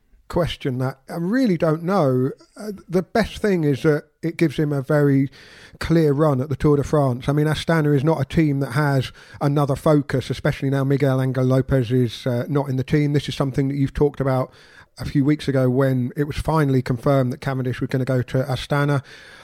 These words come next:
I think the best he could really hope for after the collapse of B and B Hotels was to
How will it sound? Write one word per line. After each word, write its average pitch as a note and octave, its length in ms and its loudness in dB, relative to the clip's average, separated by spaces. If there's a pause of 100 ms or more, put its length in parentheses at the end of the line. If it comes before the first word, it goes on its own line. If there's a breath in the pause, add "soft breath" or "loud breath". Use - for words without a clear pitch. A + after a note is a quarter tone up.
(100)
I E3+ 100 2
think F3 320 0
the - 80 -2
best - 380 -2
he F3+ 140 -4
could E3+ 200 -2
really E3+ 200 2
hope F3+ 260 0
for D3+ 180 0
after D3 220 -2
the C3 80 -6
collapse D#3 420 -4
of C3+ 160 -4
B C#3+ 140 0
and C3+ 100 -2
B C#3+ 160 0
Hotels C3+ 540 0
was C#3 160 0
to C3 200 0